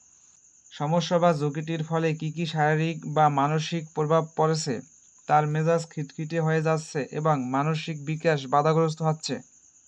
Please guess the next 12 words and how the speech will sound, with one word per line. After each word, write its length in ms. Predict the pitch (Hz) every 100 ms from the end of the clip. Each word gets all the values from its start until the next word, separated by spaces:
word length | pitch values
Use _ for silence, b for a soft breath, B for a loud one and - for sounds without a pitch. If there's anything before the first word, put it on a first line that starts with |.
| - _ _ _ _ _ _ _ _ - _ _ - _ _ -
ঘটনা 340 | 131 143 160 170
চার, 280 | 165 151 113 - _ _ _ -
সেলিনের 480 | - 151 160 165 165 156
বয়স 220 | 156 160 - 151
এগারো। 300 | 156 147 117 - _ _ _ _ -
সামনে 420 | - 147 156 165 165 165
ওর 220 | 165 160 160
প্রাথমিক 460 | 160 151 147 165 165
সমাপনী 460 | 165 147 151 160 165 160
পরীক্ষা। 420 | 160 160 - 131 113 - _ _ _ _ _ _
বাবা 320 | 123 139 143 156
মায়ের 240 | 160 160